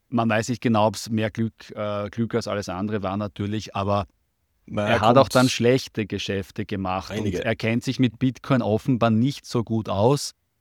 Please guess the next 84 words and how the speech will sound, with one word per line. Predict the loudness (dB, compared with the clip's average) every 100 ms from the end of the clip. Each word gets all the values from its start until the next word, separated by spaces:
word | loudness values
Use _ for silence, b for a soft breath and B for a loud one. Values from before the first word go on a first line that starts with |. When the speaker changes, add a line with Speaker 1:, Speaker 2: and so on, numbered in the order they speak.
| _ -10
Speaker 1:
Ich | -8 0
würde | 2 4 4
halt | 4 2 0 -6
Leuten | -4 -2 -2 -2 -2 -2
dann | -2 -2 -4
raten, | -4 -2 -4 -4 -6
dass | -6 -6
sie | -10
Bitcoin | -8 -12 -10 -8
einfach | -6 -6 -6 -6
nicht | -8 -6
erwähnen. | -8 -6 -8 -8 -10
Also | -10 -6
wenn | -4
man | -4 -6
sich | -4
nicht | -4 -2
Speaker 2:
Das | -2
Speaker 1:
hinreichend | 0 2 2 2
Speaker 2:
wäre | -2
Speaker 1:
auskennt, | -4 -8 -4 0 0
dann | 0 0
Speaker 2:
angebracht, |
Speaker 1:
sollte | 2 2 0
man | 0
einfach | -2 -4 -4
Speaker 2:
ja. | -4
Speaker 1:
nicht | -4 -8 -8
drüber | -4 -2
sprechen. | -4 -4 -6 -6 -6 -2
Speaker 2:
Nur | 0 0
hat, | -2
hat | -2 -2
er | 0
Speaker 1:
Und | 4
Speaker 2:
auch | 4 2
konkret | -4 -2 -2 -2
am | -4
Ende | -4 -2 -2
dann | -2 -2
einen | -2
Bogen | -2 -2 -2
gespannt | -2 -4 -4 -6
mit, | -6 -6 -2
zuerst | -2 -2
zur | -8
Kritik | -6 -6 -6
und | -2
dann | -2
hat | -2
er | -4
den | -6
Bogen | -6 -6
gespannt | -6 -6 -4
zu | -4
Ethereum, | -4 -4 -4 -6 -6
weil | -4
er | -2 -2
ist | -2
ja, | -4
glaub | -4 -6
ich, | -4
er |
hat | -4 -4
gesagt, | -6 -6
er |
hat | -8
ein | -4
paar | -2 -2
Bitcoin, | -8 -10 -4
aber | 2 2
er |
ist | 2
halt | -2
mega | -2 -2 -4
auf |
Ethereum. | -6 -10 -10 -10 -12 -12 -8
Ich |
glaub, | -8 -8
die | -4
ganze | -4 -2 -4
Kritik | -4 -6 -6 -4
war | -2
nur, | 0 -2 -4